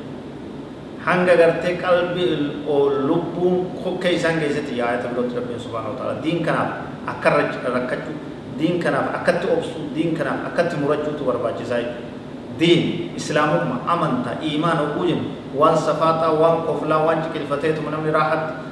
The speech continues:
karaa qaxxaamuraatiin jannata seenu laa kanaa miti. Itti qabsaa'u,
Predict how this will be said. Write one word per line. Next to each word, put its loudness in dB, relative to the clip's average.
karaa 4
qaxxaamuraatiin 2
jannata 0
seenu 0
laa 4
kanaa -2
miti. -4
Itti 0
qabsaa'u, 4